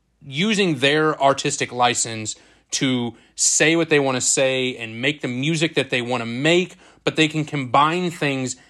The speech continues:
in different ways that people who are inside of a particular, you know, a particular bubble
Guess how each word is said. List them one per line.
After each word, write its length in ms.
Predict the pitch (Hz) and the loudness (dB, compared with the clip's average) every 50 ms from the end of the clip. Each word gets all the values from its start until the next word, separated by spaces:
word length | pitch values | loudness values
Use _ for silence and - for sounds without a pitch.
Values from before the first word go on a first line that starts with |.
| _ _ | _ _
in 260 | - 135 131 127 120 107 | -4 -2 -2 -2 -4 -6
different 520 | 135 135 131 - 135 123 110 113 113 110 | -6 -8 -6 -4 -6 -6 -6 -8 -8 -2
ways 460 | 117 123 131 123 110 104 104 107 - - - _ _ _ | 0 2 2 2 0 -2 -4 -8 -10 -12 -16 _ _ _
that 320 | 127 123 127 120 120 - - _ _ _ _ | -4 0 0 2 0 0 -4 _ _ _ _
people 280 | - 160 156 160 147 127 | -4 -4 -2 -2 -4 -2
who 140 | 143 143 139 | 0 2 4
are 220 | 131 123 123 - - - | 4 4 2 -2 -6 -8
inside 840 | 143 139 135 127 120 - - - - 135 127 135 139 151 160 156 | -6 -4 -4 -4 -2 -2 0 2 4 4 4 4 4 2 -2 -4
of 320 | - 139 131 127 123 120 120 | -4 -2 -2 -2 -2 -2 -4
a 220 | 120 120 120 113 113 | -6 -6 -6 -6 -6
particular, 800 | - - 117 - - 143 135 - 135 123 123 120 117 117 113 - _ _ _ _ _ | -8 -10 -8 -4 -4 -4 -2 -2 -2 -2 0 0 0 -2 -4 -6 _ _ _ _ _
you 120 | 131 127 | -4 -2
know, 140 | 120 117 113 | -2 0 -2
a 40 | 113 | -2
particular 460 | - 131 123 147 139 - 127 123 117 | -4 -2 -2 -2 -2 0 -2 -4 -2
bubble 460 | 107 107 135 135 131 131 123 117 - | 2 2 4 4 4 2 -2 -4 -6